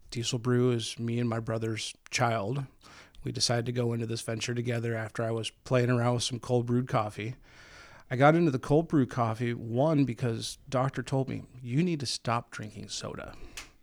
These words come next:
I was drinking my sugar. It was horrible. You know, it was like asking her questions like, "Why do I feel this way after eating a couple of donuts?" And she's like, "Well, what's your diet like?" I'm like, "What do you have for breakfast?" I'm like, "Hmm,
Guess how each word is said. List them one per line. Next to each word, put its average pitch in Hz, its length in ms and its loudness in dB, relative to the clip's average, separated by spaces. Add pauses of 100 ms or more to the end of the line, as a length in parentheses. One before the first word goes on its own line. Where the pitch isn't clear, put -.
(140)
I 160 60 0
was 160 100 2
drinking 123 260 0
my 101 100 -4
sugar. 90 320 -10 (360)
It 143 80 2
was 120 100 -2
horrible. - 400 -8 (840)
You 123 120 -6
know, 107 160 -6
it 107 40 -10
was 113 120 -12
like 110 140 -10 (300)
asking 120 300 -4
her 113 60 -6
questions 113 420 -4
like, 113 140 -8
"Why 117 160 -4
do 277 120 -4
I 240 120 -2
feel 190 320 -4
this 156 200 -2
way 123 160 -2
after 127 300 -6
eating 139 260 -4
a - 40 -12
couple - 360 -6
of 113 80 -8
donuts?" 139 600 -6 (680)
And 120 240 -2
she's 123 200 -6
like, 135 120 -6
"Well, 143 140 0
what's 160 220 -6
your 180 60 -4
diet 151 300 -4
like?" - 240 -10
I'm 131 140 -8
like, - 240 -8
"What 135 120 -2
do 139 40 2
you 170 60 4
have 165 100 -2
for 131 60 -6
breakfast?" - 500 -6
I'm 131 100 -2
like, 120 300 -4
"Hmm, 135 760 4